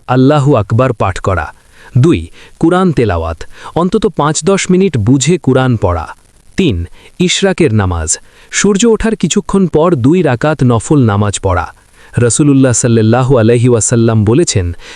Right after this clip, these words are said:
"যে ব্যক্তি জামাতের সাথে ফজর পড়ে, সূর্য ওঠা পর্যন্ত বসে জিকির করে এবং এরপর দুই রাকাত নামাজ পড়ে,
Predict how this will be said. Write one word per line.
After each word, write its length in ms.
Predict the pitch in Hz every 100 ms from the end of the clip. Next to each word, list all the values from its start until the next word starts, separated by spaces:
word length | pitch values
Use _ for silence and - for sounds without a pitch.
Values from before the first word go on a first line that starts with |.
| -
"যে 240 | 117 147
ব্যক্তি 300 | 175 190 -
জামাতের 520 | 143 120 117 160 190 196
সাথে 320 | - 175 180 -
ফজর 320 | 117 127 190
পড়ে, 340 | 143 107 92 - - -
সূর্য 360 | - 190 175
ওঠা 280 | 202 175 185
পর্যন্ত 460 | 190 175 180 180 180
বসে 380 | 131 139 180
জিকির 380 | 135 120 117 196
করে 300 | - 98 85 - - -
এবং 280 | 151 175 160
এরপর 340 | 160 180 180
দুই 280 | 120 135 185
রাকাত 400 | 165 131 160 -
নামাজ 420 | 113 104 151 160
পড়ে, 300 | - 131 95